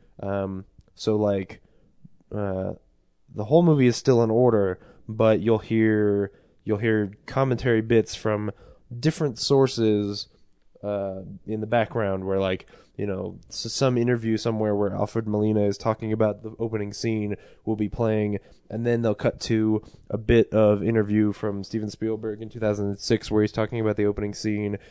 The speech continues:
and th-, things like that. So they're getting different sources. There's also some, some text on the screen that'll tell you different fiddly bits about the movie.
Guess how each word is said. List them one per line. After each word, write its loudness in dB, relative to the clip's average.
and -8
th-, -12
things -6
like 0
that. -2
So -2
they're 0
getting 2
different -4
sources. -4
There's 0
also 2
some, -2
some -6
text -4
on 0
the 0
screen -2
that'll -2
tell -2
you 2
different -4
fiddly 4
bits 2
about -2
the -6
movie. 0